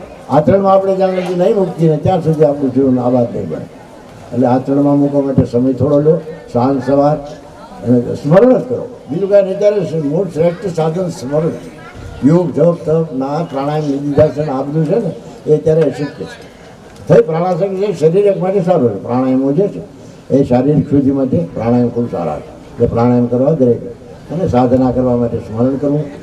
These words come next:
સેવા તો થઈ રહી છે, સમાજની સેવા, કુટુંબની સેવા, આ બધું થઈ રહ્યું છે. અને બધાએ ધન્યવાદ સ્વરૂપ આશીર્વાદ મહારાજે અમને હવે સાંભળ્યું મેં. અને આ લોકો આવવાનો આગ્રહ હતો, મારા મોટા ભાઈને આ રૂપાલજી અને શ્રદ્ધાંજલિ તરીકે બે શબ્દ આપું છું.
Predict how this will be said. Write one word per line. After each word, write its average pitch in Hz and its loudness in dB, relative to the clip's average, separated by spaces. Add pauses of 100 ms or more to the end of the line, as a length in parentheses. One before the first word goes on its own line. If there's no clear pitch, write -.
(240)
સેવા 139 4
તો 135 0
થઈ 135 -2
રહી 147 -2
છે, 135 -6
સમાજની 135 -2
સેવા, 127 0
કુટુંબની 127 -2
સેવા, - -2
આ 110 -2
બધું 113 0
થઈ 123 6
રહ્યું 147 2
છે. - -12
અને 131 0
બધાએ 127 4
ધન્યવાદ 127 0
સ્વરૂપ 120 0
આશીર્વાદ 117 0
મહારાજે 120 0
અમને 113 -8
હવે 117 -2
સાંભળ્યું 117 -8
મેં. 131 -10
અને - -18
આ 107 -10
લોકો - -6
આવવાનો 113 -6
આગ્રહ 113 0
હતો, 127 -6 (400)
મારા 107 -6
મોટા 110 -2
ભાઈને 113 -2 (360)
આ 107 0
રૂપાલજી 104 -2
અને - -10
શ્રદ્ધાંજલિ 123 -2
તરીકે 117 -2 (440)
બે 110 -2
શબ્દ 113 -4
આપું 113 -2
છું. 117 -8